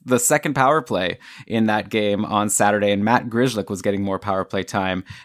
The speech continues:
McAvoy also is pointless in his last three games. He's taken a lot of shots, uh, but I definitely don't like seeing thirty-nine percent of the power play share for that game for him. So we'll have to see if that becomes a normal thing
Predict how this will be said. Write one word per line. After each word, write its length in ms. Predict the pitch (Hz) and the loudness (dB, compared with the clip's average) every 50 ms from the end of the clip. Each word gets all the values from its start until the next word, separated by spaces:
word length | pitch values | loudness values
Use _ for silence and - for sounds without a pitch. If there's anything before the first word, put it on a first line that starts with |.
| - 104 | -2 0
McAvoy 640 | 104 110 113 113 - 131 113 113 117 113 113 113 | 2 2 2 2 0 -2 0 2 4 4 4 4
also 300 | 71 104 110 107 - 120 | 4 2 2 2 2 2
is 120 | 110 101 - | 0 0 -2
pointless 460 | - - 127 127 127 123 131 123 - | -2 0 2 2 4 4 2 0 2
in 60 | 127 | 0
his 120 | 120 104 110 | 0 2 2
last 280 | 110 110 110 - - | 2 2 2 2 0
three 180 | - 117 113 104 | -2 0 0 0
games. 300 | - 110 110 110 101 95 | 0 0 0 0 0 -2
He's 120 | 98 90 | -4 -4
taken 280 | - 117 131 127 170 147 | -2 0 0 2 2 4
a 40 | 127 | 4
lot 140 | 127 127 | 4 4
of 60 | 113 - | 2 2
shots, 480 | - 135 139 120 98 82 - - - - - - - - - - - | 2 4 4 4 2 0 -6 -10 -10 -12 -14 -20 -20 -20 -20 -10 -6
uh, 300 | 95 95 90 87 90 95 | -2 -2 0 0 -2 -2
but 180 | 87 - 104 95 | -2 -2 0 2
I 140 | 95 101 104 | 2 0 0
definitely 400 | 92 117 117 123 151 147 123 98 | 0 0 0 2 2 2 2 4
don't 260 | 117 110 123 107 107 | 4 4 4 4 4
like 240 | 117 113 117 - - | 4 4 2 0 -2
seeing 520 | - - 123 117 110 104 101 104 98 - | -2 0 2 2 2 2 0 0 -2 -4
thirty-nine 600 | - - - 104 104 104 107 107 104 101 104 104 | -6 -4 -4 -2 -2 -2 -2 -2 -2 -2 -2 -4
percent 600 | - - 113 - - 123 110 104 107 107 - - - - - - - - | -4 -4 -4 -2 0 0 2 2 0 -2 -4 -6 -12 -14 -18 -18 -10 -4
of 220 | - 117 104 92 | 0 0 0 2
the 100 | - 110 | 2 0
power 320 | - - 123 117 113 117 113 | 2 4 4 4 4 4 2
play 240 | - 131 110 101 101 | 2 2 2 2 2
share 460 | - - 123 110 98 95 90 87 90 | 2 2 2 2 2 2 0 -4 -6
for 180 | - - 110 | -6 -4 -2
that 300 | 95 104 98 95 82 - | 0 0 0 0 -2 -2
game 340 | - 107 98 95 98 95 95 | 0 2 2 2 0 -2 -4
for 160 | 90 - 104 | -4 -2 -2
him. 280 | 101 107 98 92 92 92 | 0 0 0 -2 -2 -4
So 280 | - - 120 110 101 101 | -2 0 2 2 2 2
we'll 80 | 104 | 2
have 180 | 110 120 120 - | 2 2 2 0
to 80 | 147 | -2
see 360 | 131 - - 123 120 117 117 113 | -4 0 0 0 2 2 0 -2
if 340 | - 110 117 110 104 - | -2 -2 -2 -2 -2 -2
that 500 | - 117 107 104 107 107 - - - - | -2 0 2 2 2 0 -2 -6 -10 -8
becomes 380 | 98 107 - - 110 110 101 104 | -6 -6 -2 0 0 0 0 0
a 60 | 104 | -2
normal 260 | 110 110 107 104 98 | 0 0 0 -2 -2
thing 380 | - - 180 196 196 196 196 | 0 2 4 4 4 2 0